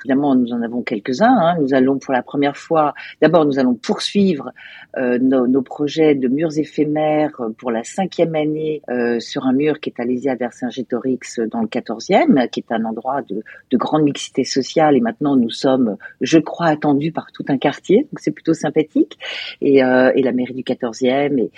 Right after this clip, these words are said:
et les équipes de développement local et, et de, vraiment soutiennent, euh, maintenant, euh, ce, ce projet depuis, euh, enfin, on voit bien les résultats de ce projet et je crois sont heureux de soutenir ce projet.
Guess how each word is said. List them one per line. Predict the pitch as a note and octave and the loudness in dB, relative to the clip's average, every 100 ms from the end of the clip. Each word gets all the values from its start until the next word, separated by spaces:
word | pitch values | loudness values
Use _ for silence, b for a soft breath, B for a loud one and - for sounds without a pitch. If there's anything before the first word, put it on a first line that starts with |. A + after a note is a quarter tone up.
| B B | B B
et | A#2+ | 0
les | B2+ B2 | 0 0
équipes | - C#3+ | -2 -2
de | A#2+ | 0
développement | A#2+ A#2+ - B2 | -2 -2 -4 -4
local | A#2 - C#3 C#3 B2+ | -2 -4 -4 -2 0
et, | |
et | A2 G2 C#2+ G2 | 2 0 0 -2
de, | D#2 G2 E2+ | -2 -6 -8
vraiment | - C3 C3 | -6 -4 -2
soutiennent, | - C#3 - C#3 C3 G#2+ - B B B - | -4 -6 -4 -2 0 -2 -6 B B B -14
euh, | - G#2 G#2 | -8 -6 -6
maintenant, | A#2 - C#3 C3+ B2+ | -6 -4 -2 0 0
euh, | A2 | -2
ce, | - G2 | -2 -4
ce | - | -4
projet | B2 - B2 C3+ C3+ | -8 -4 -4 -2 -2
depuis, | A#2+ G#2+ - - B2 A2+ | -2 -8 -10 -6 -2 -2
euh, | G#2 G2+ G#2 C#2+ F#2 | -2 -4 -6 -8 -10
enfin, | - G#2+ F#2+ F#2 _ D2+ - | -6 -4 -4 -8 _ -20 -10
on | G#2 G#2+ | -6 -4
voit | A#2 C3+ | 0 2
bien | C3+ | 4
les | C#3 | 2
résultats | A#2+ A#2+ C#3+ | 0 -2 -4
de | C3 | -2
ce | A2+ | -4
projet | - A#2 C#3 D3 B2+ | -6 -8 -4 -4 -4
et | |
je | A2+ | -6
crois | - B2+ | -8 -8
sont | - G2+ | -6 -8
heureux | A#2 | -6
de | C#3 | -6
soutenir | - - B2 | -8 -10 -12
ce | - | -10
projet. | - C3 F3+ | -12 -8 -4